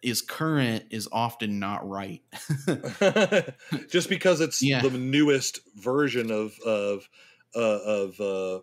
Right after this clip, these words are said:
Speaker 2: manifested truth doesn't make it
Speaker 1: Right.
Speaker 2: correct.
Speaker 1: When the Israelites appeared on the scene, um, other cultures were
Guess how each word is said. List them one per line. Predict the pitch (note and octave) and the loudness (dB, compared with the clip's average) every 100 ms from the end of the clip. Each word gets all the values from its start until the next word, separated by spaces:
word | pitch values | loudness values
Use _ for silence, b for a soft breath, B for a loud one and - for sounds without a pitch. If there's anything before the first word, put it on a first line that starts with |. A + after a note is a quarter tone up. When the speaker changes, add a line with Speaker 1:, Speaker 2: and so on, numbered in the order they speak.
| _ _ _ | _ _ _
Speaker 2:
manifested | A#2 B2 B2+ A#2 B2+ - A2+ G2 | -2 0 0 0 -2 -2 -8 -8
truth | C3 G#2+ - - | -6 -6 -6 -4
doesn't | G#2 G#2+ | -4 -6
make | G#2 - | -10 -6
it | G2+ G#2 | -8 -8
Speaker 1:
Right. | G#2 | -14
Speaker 2:
correct. | - G2 F#2+ - | -8 -6 -6 -6
Speaker 1:
When | A#2+ A#2 | -2 0
the | A#2 A2+ G#2+ - | 2 2 0 -2
Israelites | C3 A#2+ A#2+ A2 G#2+ G#2+ G#2+ - | -2 0 0 0 -2 -2 -2 -4
appeared | G#2+ - A#2+ A2 | -6 -8 -6 -2
on | G#2+ G#2 | -2 -2
the | |
scene, | G#2 A2+ G#2 G2+ G#2 G2+ _ _ | -4 -2 -2 -2 -4 -8 _ _
um, | G#2 G2 F#2+ G2 G#2 _ _ _ | -10 -8 -8 -10 -12 _ _ _
other | A2 A2 | -4 -4
cultures | G#2+ A#2+ G#2+ A2+ G#2+ G#2+ | -4 -4 -4 -6 -6 -6
were | G2+ G2 G#2 | -6 -6 -8